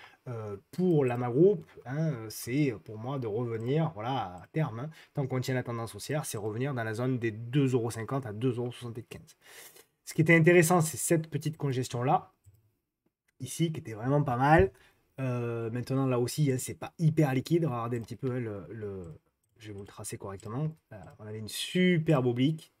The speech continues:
Voilà, superbe oblique. Mise en place de la congestion. Tiens, inside D, ici, une bougie qui était à l'intérieur de la précédente. Les volumes, regardez. Ce que je vous dis tout le temps, les volumes, vous voyez,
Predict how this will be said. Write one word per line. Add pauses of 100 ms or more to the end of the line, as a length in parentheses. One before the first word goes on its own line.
(100)
Voilà, (200)
superbe
oblique. (180)
Mise
en
place
de
la
congestion.
Tiens, (120)
inside (280)
D,
ici,
une
bougie
qui
était
à
l'intérieur
de
la
précédente. (360)
Les
volumes,
regardez. (640)
Ce
que
je
vous
dis
tout
le
temps, (200)
les
volumes,
vous
voyez,